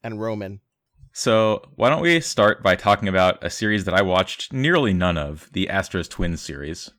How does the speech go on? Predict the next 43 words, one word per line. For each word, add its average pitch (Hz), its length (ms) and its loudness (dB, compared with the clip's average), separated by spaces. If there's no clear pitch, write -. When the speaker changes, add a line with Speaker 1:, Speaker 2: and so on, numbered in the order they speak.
Speaker 2:
just - 140 -12
because 87 400 -4
there 92 140 -4
was 92 160 -2
a 92 40 -6
decent 98 280 -4
amount 87 160 -6
of - 40 -6
overlap 82 540 -4
with 85 300 -10
the 80 220 -8
Oakland 85 320 -8
series 78 400 -10
that 85 200 -8
I 82 200 -2
was 80 220 -6
recapping. 80 580 -8
Speaker 1:
Yeah, 214 100 0
that, 262 260 0
that 254 160 6
is 285 120 2
kind 262 220 -2
of 220 60 0
the 202 40 0
problem 180 380 2
when 151 100 -2
you 139 60 -2
have 135 220 -2
eight 156 160 -10
games 131 320 -8
at 123 100 -6
once, 104 380 -12
because, 170 480 -2
yeah, 262 300 4
it's 202 180 -4
cool 320 240 -6
to 285 80 4
have 220 140 2
a 196 40 -4
lot 190 160 0
of 127 160 -4
baseball, 147 540 -2
but 135 240 -2